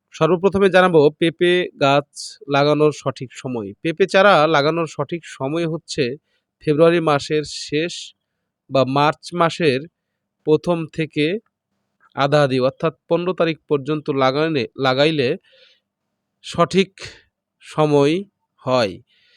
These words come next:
কিন্তু আমার গাছগুলো লাগাতে একটু দেরি হয়ে গেল,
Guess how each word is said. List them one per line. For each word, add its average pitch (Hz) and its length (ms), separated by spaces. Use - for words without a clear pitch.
কিন্তু 180 300
আমার 160 300
গাছগুলো 170 380
লাগাতে 151 320
একটু 147 180
দেরি 143 240
হয়ে 143 260
গেল, 120 180